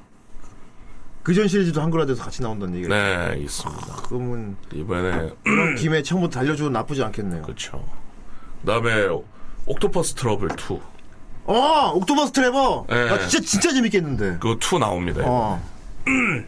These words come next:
Speaker 2: <clears throat>
Speaker 1: 아, 옥토퍼스 트래버 나오는구나.
Speaker 2: 네, 다이렉트에
Speaker 1: 아.
Speaker 2: 떴어요, 이번에.
Speaker 1: 아, 기대된다.
Speaker 2: 그렇습니다.
Speaker 1: 음, 이게 게임이 좋은 게 많이 나오고 있습니다.
Speaker 2: 아, 이제 좀 많이 나옵니다, 이제. 이십-, 왜냐하면 게임사들이 죄다 이십삼 년을 미뤄가지고. <laughs>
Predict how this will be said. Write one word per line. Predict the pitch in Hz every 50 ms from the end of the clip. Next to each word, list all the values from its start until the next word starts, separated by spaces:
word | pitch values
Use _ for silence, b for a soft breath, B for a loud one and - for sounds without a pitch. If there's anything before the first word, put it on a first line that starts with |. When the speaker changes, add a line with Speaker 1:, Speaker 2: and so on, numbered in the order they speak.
| - -
Speaker 2:
<clears throat> | - - - -
Speaker 1:
아, | 117 135 156 165 160
옥토퍼스 | 151 156 - 185 208 185
트래버 | - 180 185 170 165
나오는구나. | 143 120 127 139 135 131 127 120 117
Speaker 2:
네, | 117 107 101 104 101 98 90 -
다이렉트에 | 87 104 110 117 110 104 101 104
Speaker 1:
아. | -
Speaker 2:
떴어요, | - 98 95 - - 95 87
이번에. | 87 80 85 85 87 87 87 87
Speaker 1:
아, | 87 - - 101 95 95 -
기대된다. | - - 107 92 87 85 87 90 - - - - - - - -
Speaker 2:
그렇습니다. | - - 67 - - - - - - - - - - -
Speaker 1:
음, | - 95 92 92 90 90 90 87 85 90 104 - - 123 131 131 127 -
이게 | - 147 139 - - -
게임이 | 160 165 170 160
좋은 | - - 117 127
게 | 131 131
많이 | 110 87 101 110 110
나오고 | 101 98 101 98 95
있습니다. | 90 - - - 95 104 123
Speaker 2:
아, | 120
이제 | 120 113 110
좀 | 117 123 123
많이 | 117 117 123
나옵니다, | 131 127 123 117 107 95 82 87
이제. | 87 82 82 78
이십-, | 76 80 85 - - - - - - - - - - -
왜냐하면 | 104 127 127 131 143 143 143 139 135 127 - - - -
게임사들이 | - 143 160 190 180 170 135 135 120 113
죄다 | - 120 127 143
이십삼 | 139 123 - - - 139 139
년을 | 143 135 123 113 104
미뤄가지고. | 113 110 120 113 110 104 104 - - - -
<laughs> | - - - - - 1077 1077 1077 1077 - - - 1077 1077 - 1077 -